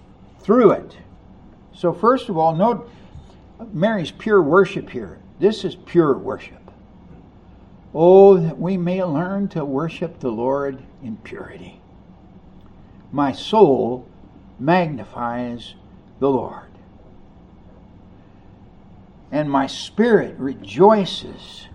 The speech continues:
in God, my Savior. And as Hannah p-,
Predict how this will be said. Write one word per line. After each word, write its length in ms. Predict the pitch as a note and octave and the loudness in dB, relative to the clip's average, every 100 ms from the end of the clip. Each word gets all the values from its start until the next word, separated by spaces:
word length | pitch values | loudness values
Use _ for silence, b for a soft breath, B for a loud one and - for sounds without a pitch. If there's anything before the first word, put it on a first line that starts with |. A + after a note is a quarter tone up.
| - - - - - | -20 -20 -20 -20 -10
in 180 | C3+ C3 | -4 -2
God, 540 | B2+ C#3+ B2 G#2 F2 D#2 - - - | 2 2 2 -2 -8 -16 -20 -20 -12
my 200 | A#2 A2+ | -10 -10
Savior. 600 | - A2+ G2 F#2 - - - - - - - - - - - F#3 - - - - - - - - | -12 -14 -14 -16 -20 -20 -20 -20 -20 -20 -20 -20 -20 -20 -20 -20 -20 -20 -20 -20 -20 -20 -20 -12
And 280 | A#2+ A2 - - - - | -10 -10 -14 -20 -20 -12
as 200 | A#2+ A2+ | -10 -6
Hannah 460 | D3+ F3+ E3 G#2+ | -2 -2 -2 -6
p-, 80 | - | -12